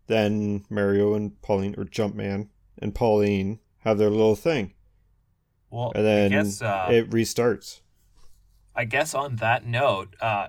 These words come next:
Speaker 2: Donkey Kong, um, I
Speaker 1: Yeah.
Speaker 2: I don't think I can really say much to argue against this game being here. I mean, it's kind of where Nintendo got its foot in the door in the world of gaming. Like, they've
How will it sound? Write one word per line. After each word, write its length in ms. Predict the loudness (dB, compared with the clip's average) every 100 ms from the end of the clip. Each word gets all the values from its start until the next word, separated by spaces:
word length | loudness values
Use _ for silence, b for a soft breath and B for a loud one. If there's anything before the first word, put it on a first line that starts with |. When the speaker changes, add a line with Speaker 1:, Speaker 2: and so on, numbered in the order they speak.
| -6
Speaker 2:
Donkey 400 | -4 -4 -4 -10
Kong, 500 | -8 -6 -6 -6 -12 -14 _ _
um, 640 | -4 -2 -2 -4 -6 -12 -20 _ _ _ -20 _ _
I 140 | -2 0
Speaker 1:
Yeah. 240 | 0 -2 -6 b b _ _
Speaker 2:
I 80 | 0
don't 240 | 2 0
think 160 | -2 2
I 120 | 2
can 120 | 0
really 300 | -2 -2 -2
say 220 | -2 -4 -2
much 260 | -2 -2
to 60 | -2
argue 360 | 0 0 -4 -6
against 300 | -4 -6 -6
this 140 | -10
game 220 | -8 -8
being 260 | -6 -8 -8
here. 200 | -6 -2
I 140 | -2
mean, 180 | -2 -4
it's 160 | -4 -4
kind 300 | -4 -2 -2
of 160 | -4 -4 -12 -18 -12
where 200 | -8 -6
Nintendo 480 | -4 -6 -6 -6 -6
got 120 | -4 -6
its 140 | -8
foot 200 | -10 -10
in 40 | -8
the 60 |
door 320 | -4 -2 -2
in 80 | -2
the 80 | -4
world 280 | -4 -6 -6
of 100 | -8
gaming. 300 | -10 -10 -6
Like, 180 | -6 -2
they've 220 | -2 -4